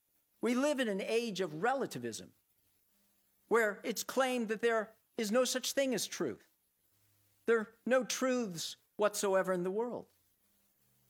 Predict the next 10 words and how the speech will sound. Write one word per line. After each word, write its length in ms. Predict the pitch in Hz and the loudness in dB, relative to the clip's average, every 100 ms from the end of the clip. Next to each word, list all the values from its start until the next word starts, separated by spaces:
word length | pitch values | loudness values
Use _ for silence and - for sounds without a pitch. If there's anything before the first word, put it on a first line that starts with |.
| _ _ _ _ _ _ | _ _ _ _ _ _
But 160 | - 262 | -2 0
you 40 | |
see, 200 | 262 320 | 0 0
if 80 | 294 | 0
there's 200 | 269 202 | -2 0
no 140 | 262 339 | 0 0
such 300 | - 277 - | -2 -4 -4
thing 200 | 247 214 | -2 -2
as 140 | - | -4
truth, 420 | - 226 175 104 | -2 0 0 -2